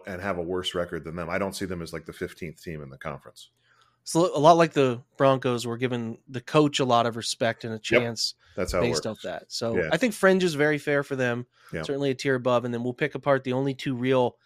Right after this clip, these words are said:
Speaker 2: teams, I think, in the A F C that don't have much playoff hope. The Raiders, a very slim
Speaker 1: Yeah.
Speaker 2: playoff hope, but I think that as we, we hit on the Colts and Texans next, like, they're pretty clearly, um,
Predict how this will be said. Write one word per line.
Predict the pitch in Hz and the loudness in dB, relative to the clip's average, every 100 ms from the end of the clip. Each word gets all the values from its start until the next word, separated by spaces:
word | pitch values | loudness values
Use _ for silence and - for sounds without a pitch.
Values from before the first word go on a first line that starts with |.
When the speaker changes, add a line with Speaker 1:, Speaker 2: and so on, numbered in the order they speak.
| _ _ _ _ _ - | _ _ _ _ _ -12
Speaker 2:
teams, | - 147 139 | -4 -2 -2
I | 131 131 | -2 -4
think, | 139 127 | -6 -8
in | |
the | 123 127 | -6 -4
A | 123 | -4
F | - | -4
C | - 127 | -4 -4
that | 120 107 | -4 -4
don't | 131 131 120 | -2 -2 -2
have | 131 127 120 _ _ | -4 -4 -6 _ _
much | 127 131 123 - - | -8 -2 -2 -4 -6
playoff | 127 123 117 - | -2 0 -2 -4
hope. | 120 117 _ - | -8 -8 _ -8
The | 139 | 2
Raiders, | 175 196 151 - - | 6 6 4 -2 -10
a | - | -12
very | 127 131 147 151 | -8 0 0 0
slim | - - 147 147 156 165 165 _ _ _ - | -2 -4 -2 -2 -2 -4 -8 _ _ _ -18
Speaker 1:
Yeah. | - 156 | -8 -4
Speaker 2:
playoff | 165 165 160 | 0 0 0
hope, | 170 160 156 | 0 -4 -4
but | 127 | -4
I | 127 | -4
think | 147 139 | -4 -6
that | 123 113 _ - | -6 -10 _ -16
as | 117 120 | -14 -10
we, | 120 117 | -10 -10
we | 131 123 | -10 -6
hit | 135 | -4
on | 120 | -4
the | 113 | -6
Colts | - 135 123 123 | -2 -2 -2 -6
and | 110 110 | -8 -12
Texans | - 135 - 113 117 | -6 -6 -6 -12 -6
next, | 120 110 - | -6 -6 -10
like, | 107 | -10
they're | - 113 | -6 -8
pretty | - 127 110 | -6 -6 -6
clearly, | - 113 110 107 101 _ _ _ _ _ | -6 -6 -4 -6 -8 _ _ _ _ _
um, | - 92 92 90 | -16 -14 -14 -16